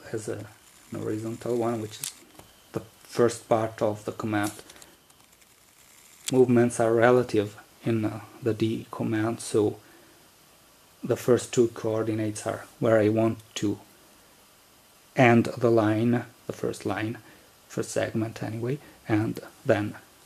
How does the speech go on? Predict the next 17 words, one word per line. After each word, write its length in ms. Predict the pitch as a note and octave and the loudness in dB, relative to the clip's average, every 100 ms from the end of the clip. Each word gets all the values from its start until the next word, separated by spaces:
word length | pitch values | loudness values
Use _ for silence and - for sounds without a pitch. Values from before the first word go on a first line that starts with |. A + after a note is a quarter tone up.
| - | -16
the 60 | - | -12
second 360 | - G#2 A#2+ A#2 | -10 -6 -2 0
one 160 | A2 | 0
and 140 | G#2+ G#2+ | 0 -2
so 160 | B2+ | -4
on, 200 | G#2+ G#2 - | -4 -6 -6
starting 500 | - A2+ G#2 G#2+ G#2+ | -2 0 0 -6 -4
from, 380 | A#2 G#2 G2+ - - - - - _ | -2 -2 -4 -10 -20 -20 -20 -20 _
in 140 | B2+ A#2 | -2 0
this 160 | A2 | -2
case, 240 | - A2+ G#2+ | 0 0 2
zero, 460 | A#2 G#2+ G#2+ G2 - - - | 2 2 0 -4 -12 -20 -10
zero, 440 | A2+ G#2 G#2+ G#2+ - - - - - _ - | -4 -2 -2 -4 -10 -20 -20 -20 -20 _ -2
although 220 | A#2 A2+ | 2 4
it 140 | G#2 | 2
could 140 | - A2+ | 0 0
have 260 | - A#2 | -2 -6